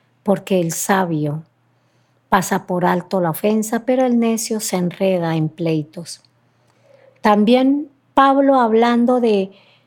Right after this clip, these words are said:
y reconociendo que como humanos tenemos emociones diversas. Él allí hablando del enojo dice, "Miren, disgústense, tienen todo el derecho de enojarse por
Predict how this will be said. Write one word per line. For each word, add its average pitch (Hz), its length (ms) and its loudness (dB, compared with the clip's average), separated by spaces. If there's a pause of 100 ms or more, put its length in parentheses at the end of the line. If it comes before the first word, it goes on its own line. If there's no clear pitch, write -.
(440)
y 220 200 4
reconociendo 214 1200 0
que 185 480 0 (340)
como 190 300 2
humanos 185 760 0 (200)
tenemos 202 560 0
emociones 220 1080 -2
diversas. 196 800 0 (680)
Él 240 160 4
allí 262 180 2
hablando 262 480 4
del 220 220 0
enojo 226 480 2
dice, 240 400 0
"Miren, 202 440 0 (600)
disgústense, 175 1120 0 (560)
tienen 233 400 2
todo 285 280 4
el 285 100 2
derecho 240 420 0
de 247 120 2
enojarse 220 640 0
por 196 520 -2